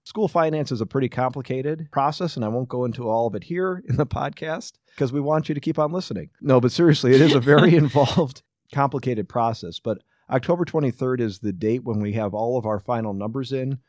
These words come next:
Speaker 1: uh, as far as our state aids, as far as our student counts, other information from the state that goes into our final budget. And at this meeting on October twenty-third, we'll be finalizing the, the budget and putting together our final numbers. There'll be changes from our annual meeting,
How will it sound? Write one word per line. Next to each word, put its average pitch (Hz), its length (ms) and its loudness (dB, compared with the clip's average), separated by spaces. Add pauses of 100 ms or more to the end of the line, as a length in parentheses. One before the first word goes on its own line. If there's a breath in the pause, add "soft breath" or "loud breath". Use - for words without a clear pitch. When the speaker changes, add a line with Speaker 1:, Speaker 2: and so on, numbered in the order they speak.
(460)
Speaker 1:
uh, 90 180 -8
as 92 120 -6
far 110 240 -2
as 95 100 -4
our 98 120 -6
state 123 340 -4
aids, 127 480 -4
as 95 140 -8
far 101 300 -4
as 98 180 -6
our 90 260 -8
student 156 440 -2
counts, 135 640 -4
other 127 240 2
information 123 480 -4
from 120 140 -4
the 104 100 -4
state 117 300 -4
that 110 100 -4
goes 107 260 -2
into 113 400 -2
our 98 140 0
final 110 280 -4
budget. 143 380 2 (640)
And 123 380 0 (240)
at 135 240 2
this 185 220 -6
meeting 143 380 -2
on 107 140 -4
October 110 360 -4
twenty-third, 120 520 -2
we'll 113 100 -6
be 113 360 -6 (240)
finalizing 123 800 0
the, 95 340 -4 (100)
the 131 200 -2
budget 135 440 0
and 104 280 -4
putting 135 280 -2
together 117 360 0
our 107 80 0
final 107 320 -2
numbers. 95 520 -2
There'll 123 120 -2
be 120 100 0
changes 143 460 -2
from 139 140 -4
our 117 100 2
annual 117 300 0
meeting, 147 440 -4